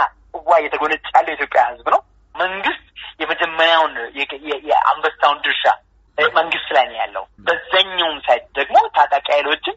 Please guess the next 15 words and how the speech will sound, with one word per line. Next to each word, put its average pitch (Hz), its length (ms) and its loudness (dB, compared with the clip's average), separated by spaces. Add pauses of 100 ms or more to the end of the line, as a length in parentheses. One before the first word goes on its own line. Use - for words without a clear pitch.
ፋኖ 151 280 4
ኃይሎችም 185 500 2
የኦሮሞን 143 560 0 (120)
ነጻነት 170 380 2
ሰራዊትም 202 340 2 (320)
ራሳቸውን 156 600 2 (280)
ለድርድር - 1000 -4
እና 120 180 -2 (380)
ለውይይት 151 680 -4 (920)
ዝግጁ - 280 -4 (120)
አድርገው 175 340 2 (340)
ህዝባችን - 720 -2
ከዚህ - 380 -10
ሰቆቃ - 380 -2
የሚወጣበትን 139 880 -2